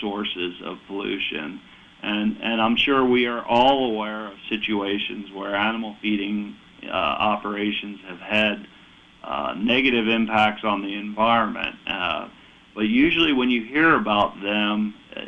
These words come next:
it, it's often because of point sources as opposed to, uh, non-point sources,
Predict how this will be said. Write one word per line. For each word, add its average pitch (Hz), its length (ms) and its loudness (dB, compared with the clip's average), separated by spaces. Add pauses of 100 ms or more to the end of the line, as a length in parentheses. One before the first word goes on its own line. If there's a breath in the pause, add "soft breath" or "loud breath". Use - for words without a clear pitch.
(140)
it, 95 320 -6
it's 107 280 0
often 113 580 4
because 101 600 0
of 101 480 0 (240)
point 135 360 -2
sources 101 500 -4 (120)
as 90 60 -12
opposed 107 480 -2 (120)
to, 98 400 -2 (500 loud breath)
uh, 78 540 -2 (200)
non-point 107 760 2
sources, 95 600 -6